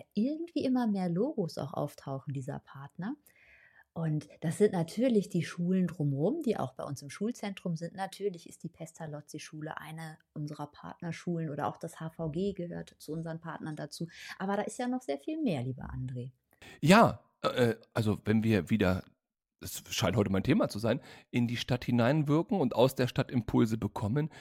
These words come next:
Speaker 2: Wir haben natürlich mit Phoenix Contact einen beeindruckenden Partner, Stay Lipso als Netzwerk für die Wirtschaftsschule im lippischen Südosten,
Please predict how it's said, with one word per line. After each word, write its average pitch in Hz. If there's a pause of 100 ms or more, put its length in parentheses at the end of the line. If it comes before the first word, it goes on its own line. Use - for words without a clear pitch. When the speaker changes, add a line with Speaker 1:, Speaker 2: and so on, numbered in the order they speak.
(180)
Speaker 2:
Wir 117
haben 123
natürlich 117
mit 117
Phoenix 104
Contact 110
einen 90
beeindruckenden 104
Partner, -
Stay 110
Lipso 110
als -
Netzwerk 107
für 98
die 92
Wirtschaftsschule 113
im 110
lippischen 113
Südosten, 117